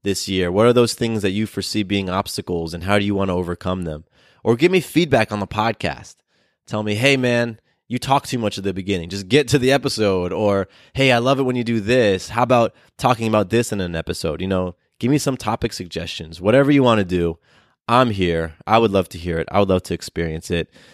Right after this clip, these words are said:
And I would love to connect. So please be like Cindy. Be awesome like Cindy and reach out. All right. I got two quick little announcements, uh, before we dig into the episode.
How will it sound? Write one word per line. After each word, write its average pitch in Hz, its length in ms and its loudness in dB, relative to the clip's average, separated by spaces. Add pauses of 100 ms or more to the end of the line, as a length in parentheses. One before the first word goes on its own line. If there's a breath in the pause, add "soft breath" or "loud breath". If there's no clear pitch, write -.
(160 soft breath)
And 95 80 0
I 98 60 6
would 92 100 2
love 92 160 0
to - 100 -6
connect. - 540 -12 (400)
So 87 320 -2 (100)
please 170 560 4 (400)
be 127 140 4
like 131 240 4
Cindy. 101 500 0
Be 104 220 0
awesome 113 340 2
like 104 160 0
Cindy 87 460 -4 (260 soft breath)
and 78 220 -10
reach 101 340 -4
out. 90 360 -2 (1500)
All 160 100 6
right. 143 220 4 (960)
I 147 80 0
got 190 240 2
two 269 320 2
quick - 380 -2 (260 soft breath)
little 175 220 4
announcements, 123 880 -2 (340)
uh, 92 220 2
before 117 260 0
we 107 140 2
dig 98 240 -2
into 95 200 -6
the 90 160 -4
episode. 82 600 -6